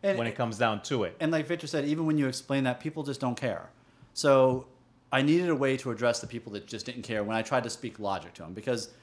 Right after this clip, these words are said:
Speaker 1: they think in the grand scheme of things, they're bringing in tons of money, what is this gonna cost?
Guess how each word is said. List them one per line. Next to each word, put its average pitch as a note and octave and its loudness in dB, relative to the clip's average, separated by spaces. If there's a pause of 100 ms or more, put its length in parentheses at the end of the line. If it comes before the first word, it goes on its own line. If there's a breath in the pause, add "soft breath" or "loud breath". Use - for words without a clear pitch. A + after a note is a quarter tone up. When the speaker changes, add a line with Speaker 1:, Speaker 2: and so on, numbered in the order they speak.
Speaker 1:
they D#3 4
think F3+ -4
in D3 -2
the B2 -4
grand B2 -4
scheme A2+ -6
of G#2+ -10
things, G2+ -8
they're A#2+ -2
bringing C3+ -2
in G#2+ -6
tons C3 -2
of D3 -2
money, G#2+ -2 (300 loud breath)
what A2 -2
is B2+ -2
this A#2 -6
gonna G#2 -6
cost? E2+ -10